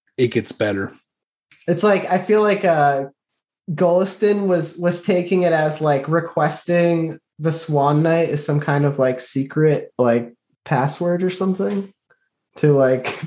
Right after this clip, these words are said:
Speaker 2: <laughs> to just, like, try something more indulgent. And he's just, like, not, he just feels, like, kind of, like, strange.
Speaker 1: Yeah. And the rest of the feast, um, kind of, like, you know, it, it,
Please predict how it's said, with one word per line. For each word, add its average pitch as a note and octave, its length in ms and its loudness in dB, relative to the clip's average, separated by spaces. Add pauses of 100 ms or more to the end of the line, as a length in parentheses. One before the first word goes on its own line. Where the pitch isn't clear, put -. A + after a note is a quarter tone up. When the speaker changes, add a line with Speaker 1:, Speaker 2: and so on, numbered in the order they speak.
(320)
Speaker 2:
<laughs> - 400 -20
to D#3+ 180 2
just, D3 200 0
like, C#3+ 180 0
try C#3 240 0
something D3 380 -2
more C#3 160 2
indulgent. C3 640 -2
And C3 100 -6
he's C3 160 -6
just, C#3+ 160 -6
like, B2+ 220 -6
not, C3 280 -4
he F3 120 2
just G3+ 220 0
feels, A#3 260 2
like, G3 160 0
kind E3 200 0
of, C3+ 200 -4 (120)
like, A#2+ 200 -6
strange. A#2+ 920 -4 (500)
Speaker 1:
Yeah. G#2+ 280 0 (260)
And F3+ 360 2 (280)
the C4 280 0
rest A3 280 2
of E3+ 80 0
the C3+ 60 -12
feast, C3+ 400 0
um, A#2+ 240 0
kind A#2 240 -2
of, G#2+ 100 -6
like, G#2 240 -2 (720)
you C3 100 0
know, G#2 140 -8
it, C#3+ 240 0
it, E3+ 280 -8